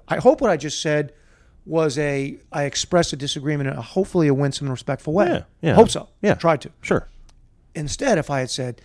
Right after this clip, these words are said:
Speaker 1: "That's just another one of your crazy
Speaker 2: <laughs>
Speaker 1: Mormon crackpot ideas." Now, if
Speaker 2: And then
Speaker 1: you,
Speaker 2: after, yeah.
Speaker 1: that would be a subject for correction because you and I share the virtue of gentleness.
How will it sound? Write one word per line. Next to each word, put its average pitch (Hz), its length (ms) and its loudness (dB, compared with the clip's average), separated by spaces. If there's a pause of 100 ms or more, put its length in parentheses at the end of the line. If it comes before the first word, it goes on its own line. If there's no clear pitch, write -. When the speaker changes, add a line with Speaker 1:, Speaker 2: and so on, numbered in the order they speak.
(260)
Speaker 1:
"That's 214 340 4
just - 300 0
another 175 280 2
one 185 220 0
of 165 60 -2
your 139 100 -2
crazy 160 480 0 (180)
Speaker 2:
<laughs> 147 200 -2
Speaker 1:
Mormon 160 300 4
crackpot 180 520 6
ideas." 170 600 4 (1120)
Now, 208 260 6
if - 80 -4
Speaker 2:
And 135 100 4
then 127 80 6
Speaker 1:
you, 123 80 8
Speaker 2:
after, 110 260 4
yeah. 123 140 2 (240)
Speaker 1:
that 269 340 6
would 330 360 6
be 180 300 0 (540)
a 156 60 -2
subject 143 460 -2
for 127 180 -12 (220)
correction 143 440 -2
because 160 340 -2
you 240 140 -2
and 247 100 -2
I 170 140 -2
share 160 260 0
the 165 80 0
virtue 175 260 -2
of 180 80 0
gentleness. 175 640 -6